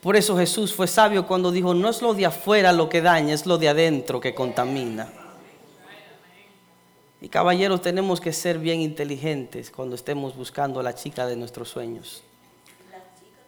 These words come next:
Porque la chica de nuestro sueño se puede ver todo un bombón.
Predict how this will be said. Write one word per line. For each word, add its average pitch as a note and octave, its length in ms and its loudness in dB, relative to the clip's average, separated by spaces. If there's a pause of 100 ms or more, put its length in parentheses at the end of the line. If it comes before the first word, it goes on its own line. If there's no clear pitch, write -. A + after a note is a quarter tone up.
(480)
Porque D3 200 -4
la C#3+ 140 0
chica G#3 320 0
de F#3+ 140 4
nuestro E3 320 -2
sueño D#3 560 -2 (580)
se - 200 -2
puede F#3+ 300 2
ver F#3 300 0
todo A#3+ 300 6
un A#3 180 2
bombón. F3 500 2